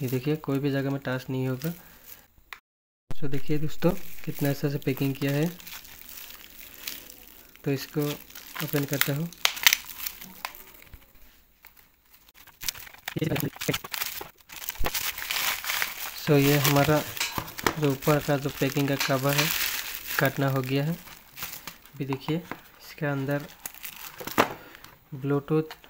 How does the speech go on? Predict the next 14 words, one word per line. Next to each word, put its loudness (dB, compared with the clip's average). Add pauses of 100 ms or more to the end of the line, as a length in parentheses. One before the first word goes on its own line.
(180)
वही 2
वाला 4
है 2
क्या, -4
दूसरा -2
दे 2
दिया। 2 (1120)
इसको -8
ओपन -4
करता -4
हूँ। -2 (3500)
ये 2
देखिए -2
दोस्तों, -2